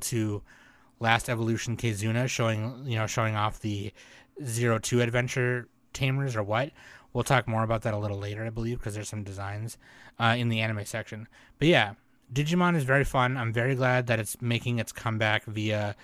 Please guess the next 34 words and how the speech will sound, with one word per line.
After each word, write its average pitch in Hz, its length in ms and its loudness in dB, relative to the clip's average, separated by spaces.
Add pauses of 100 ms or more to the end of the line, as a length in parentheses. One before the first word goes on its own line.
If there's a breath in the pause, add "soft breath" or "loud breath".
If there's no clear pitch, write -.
(320 loud breath)
the 113 80 -2
reboot 117 380 0
show, 110 440 0 (260 loud breath)
Last 113 260 0
Evolution 113 440 -4
Kizuna, 107 600 -8 (340 loud breath)
and 110 180 -2
the 107 60 -4
card 117 340 2
game, 147 360 0 (1120)
and 131 200 0
of 107 80 -6
course 120 280 -2
with 101 140 -8
Ghost 107 320 -4
Game 123 220 -4
as 101 120 -8
well. 107 360 -4 (480 loud breath)
I'm 117 120 -2
very 127 220 4
excited 117 380 2
that 113 100 2
it's 98 140 -4
kind 117 180 -2
of 104 340 -6
coming 113 300 -2
back 104 300 2
into 104 160 -6
the 101 80 -8
foreplay, 98 640 -4 (560 loud breath)
uh, 95 400 -4 (360)
with 117 360 -2
everything, 101 480 -6
and 95 180 -12